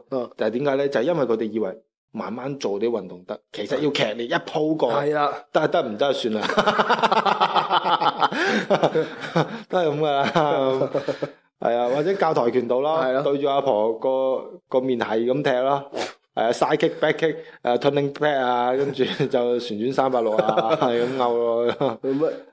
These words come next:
Speaker 1: 咁樣都好嘅，因為學到啲旁身啲技能啊嘛。
Speaker 2: 係啊，所以第日呢，
Speaker 1: 係啊。
Speaker 2: 如果啲阿婆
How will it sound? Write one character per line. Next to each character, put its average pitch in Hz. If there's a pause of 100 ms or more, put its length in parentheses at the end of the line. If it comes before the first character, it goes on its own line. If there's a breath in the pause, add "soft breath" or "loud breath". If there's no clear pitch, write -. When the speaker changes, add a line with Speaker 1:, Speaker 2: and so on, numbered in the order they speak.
(140)
Speaker 1:
咁 147
樣 202
都 208
好 175
嘅， 143
因 175
為 147
學 -
到 143
啲 156
旁 110
身 139
啲 147
技 117
能 104
啊 113
嘛。 120 (140)
Speaker 2:
係 98
啊， 101
所 156
以 180
第 180
日 131
呢， 151
Speaker 1:
係 156
啊。 -
Speaker 2:
如 123
果 147
啲 165
阿 151
婆 101